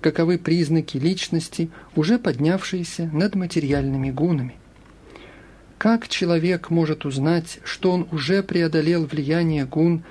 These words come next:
материальной природы? Второй вопрос касается того, как он живёт и каковы его поступки. Определяются ли они какими-то регулирующими принципами? Затем Арджуна спрашивает о способах, при помощи которых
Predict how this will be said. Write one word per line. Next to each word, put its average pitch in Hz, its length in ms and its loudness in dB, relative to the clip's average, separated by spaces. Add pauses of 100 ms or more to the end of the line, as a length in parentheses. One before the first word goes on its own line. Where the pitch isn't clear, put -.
(120)
материальной 160 600 2
природы? 165 560 2 (1300)
Второй 151 380 2
вопрос 139 420 0
касается 135 580 -4
того, 156 420 -2 (360)
как 208 240 2
он 190 160 4
живёт 143 520 0 (280)
и 214 100 4
каковы 196 380 2
его 175 220 2
поступки. - 640 -8 (960)
Определяются 170 760 2
ли 165 100 2
они 165 420 2 (160)
какими-то 185 600 2
регулирующими 147 840 0
принципами? 180 800 0 (880)
Затем 147 380 2
Арджуна 139 340 2
спрашивает 160 720 0
о 160 80 -2
способах, - 720 -2
при 147 140 -2
помощи 220 360 4
которых 190 520 0